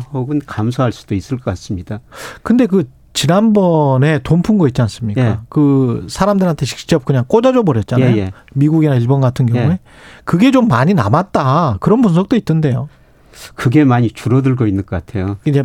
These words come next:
Speaker 1: 예.
Speaker 2: 많이 썼다?
Speaker 1: 예, 예.
Speaker 2: 아.
Speaker 1: 그 이천이십일 년 그 삼,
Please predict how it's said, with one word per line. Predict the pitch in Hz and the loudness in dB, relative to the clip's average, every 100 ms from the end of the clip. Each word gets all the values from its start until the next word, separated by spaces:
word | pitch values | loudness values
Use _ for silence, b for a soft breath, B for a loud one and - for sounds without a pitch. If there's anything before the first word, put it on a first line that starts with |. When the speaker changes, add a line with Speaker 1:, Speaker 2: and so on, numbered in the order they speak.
| 120 | -2
Speaker 1:
예. | 104 98 | -4 -4
Speaker 2:
많이 | 131 135 151 | -2 0 0
썼다? | 202 202 208 160 - | 0 0 -4 -4 -4
Speaker 1:
예, | 110 113 | -2 0
예. | 95 | 0
Speaker 2:
아. | 160 139 131 127 127 | 0 0 2 0 0
Speaker 1:
그 | 113 | 2
이천이십일 | 135 - 147 120 120 120 123 117 | 0 2 2 2 0 -2 -2 0
년 | 117 110 | 0 -2
그 | 107 | -4
삼, | - - 147 151 151 156 | -6 -4 -2 0 -2 -6